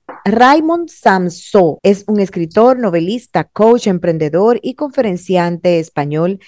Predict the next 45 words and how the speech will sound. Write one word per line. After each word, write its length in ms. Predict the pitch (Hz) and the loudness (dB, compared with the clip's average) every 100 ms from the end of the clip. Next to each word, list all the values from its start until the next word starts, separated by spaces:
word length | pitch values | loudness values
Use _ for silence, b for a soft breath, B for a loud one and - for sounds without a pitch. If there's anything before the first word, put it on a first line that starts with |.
| b | b
que 140 | - 180 | -2 -2
se 220 | - 180 | 2 4
ha 140 | 185 208 | 4 2
especializado 1040 | 202 190 - 175 165 - 175 170 156 185 | -2 -8 -2 -2 -2 -2 0 2 2 0
en 120 | 202 | 0
la 120 | 170 | -2
unión 360 | 156 160 185 202 | -2 -4 -4 -4
de 120 | 196 | -2
los 200 | 185 185 | -2 -4
conceptos 680 | - 175 170 202 - 220 226 B B | -6 -8 -4 -6 -2 -4 -4 B B
conciencia 840 | - 196 185 185 247 254 - 254 - | -2 -2 -2 -2 -2 -2 -2 -4 -2
y 240 | 226 208 180 | -6 -4 -4
dinero. 800 | 175 165 170 180 175 160 135 - _ _ _ _ _ 254 | -4 -2 0 2 2 0 -6 -12 _ _ _ _ _ -2
Y 200 | 254 240 | -2 -2
sí, 580 | - - 247 254 247 | -8 -4 0 0 2
es 160 | 202 202 | 2 0
el 120 | 233 | -4
escritor 680 | 226 - 214 185 220 214 220 | -4 -6 -10 -2 0 2 0
del 300 | 220 220 214 | -2 -6 -6
libro 320 | 214 208 202 | -4 -2 -2
El 200 | 202 190 _ | -2 -4 _
Código 720 | - 220 214 220 208 220 - - _ | -2 0 0 -2 -4 -4 -6 -18 _
del 360 | 175 165 160 _ | 0 0 -6 _
Dinero, 720 | 220 233 233 247 254 240 196 | -8 -6 -2 0 2 2 -2
que 100 | 175 | -2
lo 120 | 170 175 | 0 2
he 60 | |
hablado 300 | 185 180 170 | 2 -2 -6
muchísimo 480 | 165 160 175 185 165 | -8 -10 -6 -4 -4
aquí. 280 | 156 - 202 | -6 -4 -6
Usted 380 | 190 - 208 208 | -6 -4 -2 -2
emprendedor, 640 | 202 190 185 170 165 170 | -2 -4 -4 -4 -2 -4
usted 240 | 160 - 196 | -6 -8 -8
que 160 | - | -6
le 80 | 202 | -6
encanta 400 | 180 185 180 185 | -6 -4 -4 -4
la 100 | 185 | -8
finanza, 420 | 180 165 160 160 | -8 -8 -8 -6
si 140 | 170 196 | -6 -6
no 120 | 262 | -6
se 120 | 359 | -4
ha 40 | 392 | -2
leído 260 | 226 226 | 0 0
ese 160 | 220 180 | -2 -2
libro, 400 | 175 156 156 | -2 0 0